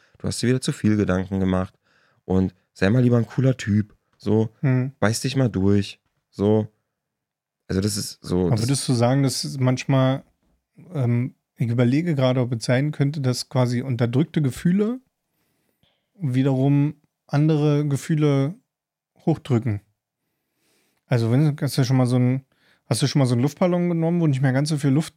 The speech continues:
Speaker 2: drin war, so wenn du den auf der einen
Speaker 1: Ja, ich
Speaker 2: Seite
Speaker 1: hab schon,
Speaker 2: klein
Speaker 1: ja, schon
Speaker 2: drückst,
Speaker 1: verstanden, verstanden.
Speaker 2: dann wird
Speaker 1: Ja,
Speaker 2: der auf
Speaker 1: klar.
Speaker 2: der anderen Seite groß, so. Und ich frage mich manchmal, ob genau aus diesen
Speaker 1: Hundert Prozent.
Speaker 2: unterdrückten Gefühlen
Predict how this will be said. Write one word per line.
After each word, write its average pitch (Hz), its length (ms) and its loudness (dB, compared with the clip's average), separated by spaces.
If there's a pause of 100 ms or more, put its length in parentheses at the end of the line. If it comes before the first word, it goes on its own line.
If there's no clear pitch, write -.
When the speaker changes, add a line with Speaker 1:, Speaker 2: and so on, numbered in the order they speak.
Speaker 2:
drin 175 180 -2
war, 185 180 -2
so 185 160 -2
wenn 147 100 0
du 143 80 0
den 135 160 0
auf 127 80 -2
der 135 140 -2
einen 151 160 -2
Speaker 1:
Ja, 147 120 2
ich 147 60 -2
Speaker 2:
Seite 151 80 -2
Speaker 1:
hab 151 80 -4
schon, 104 220 -2
Speaker 2:
klein 139 240 2
Speaker 1:
ja, - 40 4
schon 165 120 0
Speaker 2:
drückst, 196 100 2
Speaker 1:
verstanden, 92 380 -4
verstanden. 95 460 -6 (240)
Speaker 2:
dann 120 120 0
wird 104 80 2
Speaker 1:
Ja, 95 60 4
Speaker 2:
der 147 80 4
auf 135 40 4
Speaker 1:
klar. 120 100 4
Speaker 2:
der 143 100 4
anderen 156 120 2
Seite 156 200 0
groß, 127 300 0
so. 120 140 -2
Und 123 160 -2
ich 117 120 0
frage 147 260 0
mich 139 160 0
manchmal, 143 400 0
ob 131 160 -4
genau 139 320 2
aus 143 260 -4
diesen 151 480 2 (360)
Speaker 1:
Hundert 151 340 2
Prozent. 139 240 2
Speaker 2:
unterdrückten 151 80 4
Gefühlen 175 640 0